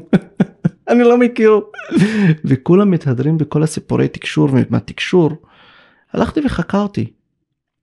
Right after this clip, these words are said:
אני לא סתם אומר ח-, חקר רוחני. הבנתי שיש כאן צ'קרות. ויש כאן דברים שקיימים, שמקבלים ביטוי, ויש דברים שלא מקבלים ביטוי, ויש דברים שמקבלים וצריך למתן. והבנתי שקוראים לזה אינטואיציה.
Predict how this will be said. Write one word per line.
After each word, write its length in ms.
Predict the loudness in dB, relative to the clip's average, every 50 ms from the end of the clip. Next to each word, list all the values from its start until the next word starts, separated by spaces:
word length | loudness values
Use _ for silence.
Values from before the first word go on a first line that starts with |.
| _ _ _ _ _ _ -20 _ _ _ _ 0
אני 80 | 0
לא 100 | 2 0
סתם 160 | 0 0 0
אומר 240 | 2 2 4 2 2
ח-, 120 | 0 -2 -4 -4 -4 -8
חקר 300 | -2 -2 -2 0 0 -4
רוחני. 520 | -4 -4 -6 -4 -4 -2 -2 0 -2 -4 -6 _ _ _ _ _ _ _ _ _ _ _
הבנתי 320 | 0 2 2 2 2 0 0
שיש 200 | 0 -2 -4 -2
כאן 140 | -2 -2 -2 0
צ'קרות. 420 | -2 -4 -4 -2 -6 -10 -10 _ _ _ _ _ _ _ _ _ _ _ _ _ _ _ _
ויש 200 | 0 0 0 2
כאן 200 | 0 0 0 2
דברים 240 | 2 2 0 0 0
שקיימים, 540 | -2 -6 -2 -2 0 0 2 2 0 0
שמקבלים 580 | 0 -2 -4 -4 -2 -4 -4 -2 0 2 2 2
ביטוי, 340 | 2 0 -2 0 -2 -2 0
ויש 140 | 0 0 0
דברים 200 | 2 0 0 0
שלא 200 | -2 0 0 0
מקבלים 400 | 0 0 -2 -2 0 0 0 0
ביטוי, 280 | -2 -2 -2 -4 -2 0
ויש 180 | 0 -2 -2 -2
דברים 240 | -4 -2 -2 -2
שמקבלים 460 | -2 -2 -2 0 0 0 2 2 2 0
וצריך 260 | 0 0 -2 -2 0 2
למתן. 460 | 2 2 0 2 2 2 2 2 0 -4 -8 -18 _ _ _ _ -20 -20 _ _ _ _ _ _ _ _ _ _ _ -4
והבנתי 420 | -2 -2 0 2 0 0 0 -4
שקוראים 320 | -12 -12 -10 -6 -4 -4
לזה 140 | -2 -2 -2
אינטואיציה. 640 | -2 -2 -2 -2 -2 -2 -2 -4 -6 -8 -6 -6 -6